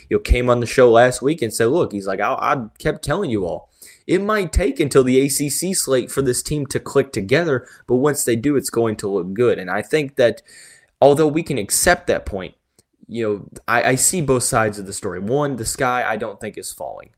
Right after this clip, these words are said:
Um, is there some concern? Yeah, I mean, I think that this team has been too reliant on the perimeter shot, um, for a team that, uh, you know, come in, came into the season, you know, in, in an off season where they added a,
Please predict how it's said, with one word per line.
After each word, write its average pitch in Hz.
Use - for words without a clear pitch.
Um, 101
is 117
there 135
some 135
concern? 139
Yeah, 127
I 98
mean, 98
I 101
think 104
that -
this 107
team 110
has 104
been 101
too 120
reliant 107
on 107
the 104
perimeter 107
shot, 113
um, 101
for -
a 104
team 117
that, 107
uh, 76
you 104
know, 98
come 120
in, 110
came 120
into 113
the 113
season, 113
you 107
know, 101
in, 101
in 110
an 104
off 107
season 113
where 107
they 107
added 107
a, 101